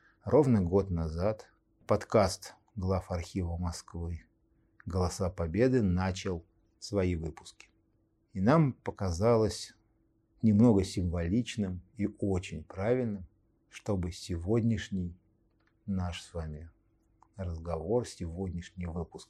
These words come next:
подкаста, юбилейный, можно сказать, был посвящён именно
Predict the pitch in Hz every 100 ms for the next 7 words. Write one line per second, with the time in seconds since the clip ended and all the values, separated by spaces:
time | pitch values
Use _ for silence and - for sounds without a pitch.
0 | _ 80 - - 117 123 _ 107 101 _
1 | _ _ _ _ - 113 139 104 95 82
2 | 82 113 113 98 - _ _ _ - 98
3 | 95 92 92 - 95 90 87 85 - _
4 | _ _ _ _ _ - 92 123 107 -
5 | _ _ _ _ _ 98 - 95 87 -
6 | 98 85 80 _ _ _ 120 131 131 123
7 | 113 110 101